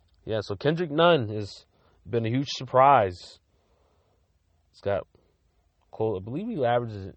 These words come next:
he's averaging about twenty-six a game, twenty-seven a game. Like, he's,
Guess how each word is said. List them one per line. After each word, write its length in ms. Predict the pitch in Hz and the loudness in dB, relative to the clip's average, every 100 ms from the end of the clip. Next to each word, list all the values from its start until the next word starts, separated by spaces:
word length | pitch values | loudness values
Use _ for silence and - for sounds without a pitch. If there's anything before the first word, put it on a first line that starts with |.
| - | -18
he's 160 | 104 | -12
averaging 480 | 101 110 110 104 101 | -4 -2 -2 -6 -10
about 320 | 92 95 92 - | -8 -6 -6 -10
twenty-six 720 | - 107 107 98 - 107 - | -12 -10 -10 -12 -12 -12 -10
a 60 | 98 | -14
game, 400 | 85 98 101 104 | -12 -10 -10 -12
twenty-seven 560 | - 98 92 95 98 | -14 -14 -10 -8 -8
a 80 | 104 | -10
game. 400 | 104 107 107 107 107 | -12 -12 -12 -14 -14
Like, 160 | 90 90 | -16 -14
he's, 160 | 98 | -16